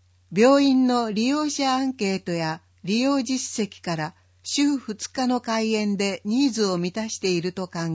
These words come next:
える。医療機関などに対して、実際に出向いて丁寧に周知するなど、利用促進につなげていきたい。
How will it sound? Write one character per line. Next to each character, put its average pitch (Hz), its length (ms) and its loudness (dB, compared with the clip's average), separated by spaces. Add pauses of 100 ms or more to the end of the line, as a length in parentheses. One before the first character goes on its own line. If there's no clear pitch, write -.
え 143 180 -4
る。 127 180 -16 (1040)
医 208 200 2
療 294 160 2
機 - 120 -16
関 269 280 0
な 214 120 0
ど 196 140 -2
に 175 100 -2
対 185 280 -6
し - 140 -8
て、 165 220 -8 (400)
実 214 360 -2 (100)
際 269 180 0
に 240 180 0
出 208 160 -2
向 220 180 -2
い 185 100 -4
て 180 400 -2
丁 294 260 0
寧 220 260 0
に 190 160 -4
周 262 240 -6
知 190 140 -8
す 196 160 -8
る 175 120 -6
な 156 160 -4
ど、 151 200 -8 (560)
利 208 140 0
用 254 240 2
促 233 260 -6
進 233 400 0
に 214 220 -2
つ 220 180 -4
な 214 160 0
げ 208 140 -4
て 196 180 -4
い 180 80 -4
き - 100 -20
た 160 220 -6
い。 127 140 -12